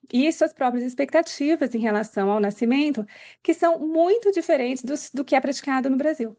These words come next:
Então, no estudo etnográfico da Rosário Avellaneda, o que que ela observou? As enfermarias obstétricas em São Paulo, entrevistou várias mulheres durante o pré-natal, parto e pós-natal em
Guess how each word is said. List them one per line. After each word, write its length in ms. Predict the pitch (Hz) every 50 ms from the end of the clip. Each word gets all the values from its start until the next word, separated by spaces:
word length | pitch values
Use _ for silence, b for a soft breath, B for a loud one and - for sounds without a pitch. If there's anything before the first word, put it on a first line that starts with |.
| _
Então, 220 | - 277 269 294 285
no 80 | 277
estudo 420 | 294 285 - - - 330 370 392 403
etnográfico 880 | 392 392 311 294 269 240 240 240 240 262 294 330 330 - 269 - 226
da 140 | 208 214 220
Rosário 580 | 214 220 208 208 208 220 220 214 208 196 202 - -
Avellaneda, 800 | - 214 208 208 196 185 196 220 262 311 330 320 226 202 196 202
o 80 | - - _ _ _ -
que 120 | - 320
que 80 | 320 339
ela 120 | 330 302
observou? 500 | 285 254 254 - 269 277 269 214 208 190
As 140 | 180 202 196
enfermarias 500 | 240 240 254 262 254 254 233 226 214 208
obstétricas 640 | 220 220 - - 247 226 233 233 - 277 247 214 233
em 80 | 208
São 160 | 208 240 233
Paulo, 340 | 233 233 214 214 226 262 277
entrevistou 540 | - 277 254 277 269 254 254 - - 269 262
várias 360 | 226 254 254 277 302 339 330
mulheres 440 | 302 294 269 240 226 214 233 262 -
durante 260 | 254 233 240 233 233
o 20 | -
pré-natal, 680 | 247 233 220 208 208 208 226 214 202 202 220 269 302 b b b b b -
parto 320 | 240 240 269 311 320 -
e 40 | -
pós-natal 640 | - 294 294 269 269 269 254 254 233 233 247 254 -
em 240 | - 269 277 311